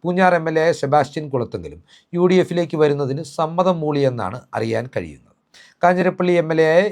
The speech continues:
എൻ ജയരാജും യു ഡി എഫിലേക്കുള്ള മടക്കത്തെ ഒടുവിൽ അനുകൂലിക്കുമെന്ന സൂചനകളും പുറത്തു വരുന്നുണ്ട്. എന്നാൽ ഇപ്പോൾ ഇടതുമുന്നണിയിലെ മന്ത്രിസഭയിൽ അംഗമായ റോഷി അഗസ്റ്റിനും റാന്നി എം എൽ എ ആയ കേരള കോൺഗ്രസ് നേതാവ്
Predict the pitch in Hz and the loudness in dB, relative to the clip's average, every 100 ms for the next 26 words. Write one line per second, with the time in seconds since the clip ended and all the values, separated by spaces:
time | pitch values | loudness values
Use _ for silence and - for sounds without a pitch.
0 | 190 160 170 160 139 107 87 78 - _ | -2 -2 -2 0 0 2 -2 -6 -20 _
1 | _ - 190 196 190 185 175 - 165 156 | _ -4 0 4 2 2 0 0 -2 0
2 | 139 135 139 139 110 123 - _ 151 143 | 2 2 0 -2 -2 -6 -8 _ -2 0
3 | 160 - - 156 185 175 180 170 160 151 | -4 -6 -4 -2 -2 0 -2 -2 -6 -6
4 | 147 - 131 123 98 131 139 110 95 - | -6 -6 -6 -6 -8 -10 -8 -8 -8 -8
5 | 82 71 _ _ _ _ - - _ 151 | -16 -16 _ _ _ _ -20 -20 _ -2
6 | 165 156 185 180 165 170 175 160 160 156 | 0 2 2 2 0 -2 -2 -4 -4 -2
7 | 175 160 143 139 156 139 147 131 131 123 | -2 -2 -4 -6 -4 -2 -2 -2 -4 -6
8 | 85 87 - _ _ - 175 147 190 170 | -8 -10 -16 _ _ -2 0 0 2 2
9 | 151 - 147 185 165 160 175 180 170 147 | 2 -4 -8 -6 0 0 2 0 -2 -2
10 | 147 143 139 147 170 - _ - 180 180 | -2 2 4 4 0 -8 _ -2 2 2
11 | 175 165 156 147 151 139 127 127 | 2 -2 -2 -6 -4 -2 0 -2